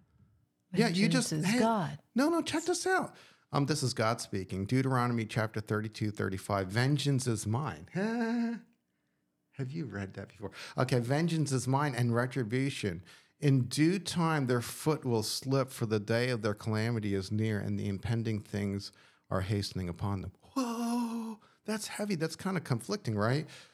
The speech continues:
Speaker 1: Romans twelve nineteen, "Never take your own revenge, beloved, but leave room for the wrath of God." So it's like, "I ain't gonna do it." You gotta, you gotta answer for that there. Hebrews ten thirty, "For we know who," ooh, can I have some music?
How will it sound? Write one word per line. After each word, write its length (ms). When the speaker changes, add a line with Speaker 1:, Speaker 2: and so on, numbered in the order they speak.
Speaker 1:
Romans 400
twelve 340
nineteen, 340
"Never 240
take 320
your 180
own 220
revenge, 640
beloved, 460
but 180
leave 340
room 180
for 160
the 100
wrath 540
of 200
God." 400
So 120
it's 80
like, 120
"I 120
ain't 120
gonna 160
do 220
it." 100
You 80
gotta, 260
you 120
gotta 380
answer 320
for 260
that 300
there. 280
Hebrews 480
ten 280
thirty, 360
"For 280
we 400
know 260
who," 260
ooh, 180
can 120
I 40
have 140
some 120
music? 220